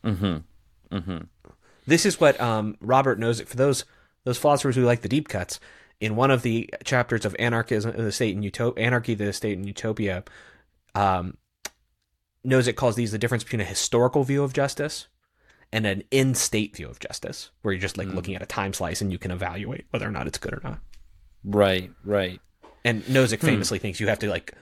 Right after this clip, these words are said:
Speaker 2: go all the way back to the orig-, origin of property <laughs> and trace it step by step. Um,
Speaker 1: Mm-hmm.
Speaker 2: yeah.
Speaker 1: Right.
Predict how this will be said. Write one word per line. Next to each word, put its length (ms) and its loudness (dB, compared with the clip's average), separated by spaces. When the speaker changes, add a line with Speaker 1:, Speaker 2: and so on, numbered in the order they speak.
Speaker 2:
go 260 0
all 400 6
the 80 0
way 140 2
back 380 -4
to 120 -4
the 220 -6
orig-, 480 -2
origin 400 2
of 160 -14
property 520 -2
<laughs> 180 -20
and 160 -6
trace 320 -2
it 140 -6
step 260 -2
by 140 -12
step. 480 -8
Um, 100 2
Speaker 1:
Mm-hmm. 140 -2
Speaker 2:
yeah. 120 -10
Speaker 1:
Right. 580 2